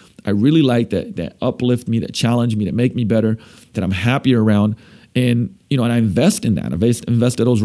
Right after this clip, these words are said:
relationships. But let's, let, you know, let's do this. And I, I, I honestly would be, uh,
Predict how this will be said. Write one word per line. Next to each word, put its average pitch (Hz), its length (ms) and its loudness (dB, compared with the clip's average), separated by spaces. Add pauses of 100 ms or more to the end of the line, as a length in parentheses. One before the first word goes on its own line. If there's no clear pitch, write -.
(120)
relationships. 113 600 0
But - 280 -4 (1000)
let's, 175 320 2
let, - 220 -2
you 165 80 4
know, 135 80 4
let's 226 220 2
do 196 140 4
this. 123 340 0
And 123 100 -2
I, 92 300 -10 (460)
I, 127 100 -4
I - 20 -4
honestly 151 380 0
would 117 180 2
be, 113 220 6
uh, 101 260 2